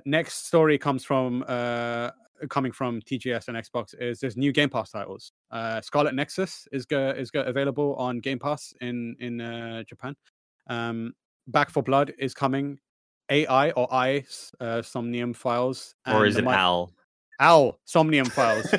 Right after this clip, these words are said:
Speaker 2: <laughs>
Speaker 1: Al! <laughs> Uh,
Speaker 2: Albert.
Speaker 1: Albert, Somnium Files, out now on Game Pass.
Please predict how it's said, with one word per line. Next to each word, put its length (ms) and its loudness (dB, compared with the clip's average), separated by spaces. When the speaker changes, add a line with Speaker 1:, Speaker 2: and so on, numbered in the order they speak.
Speaker 2:
<laughs> 680 -6
Speaker 1:
Al! 560 10
<laughs> 140 -6
Uh, 20 -2
Speaker 2:
Albert. 640 4
Speaker 1:
Albert, 380 6
Somnium 400 2
Files, 440 4
out 180 2
now 320 2
on 180 -2
Game 180 4
Pass. 440 0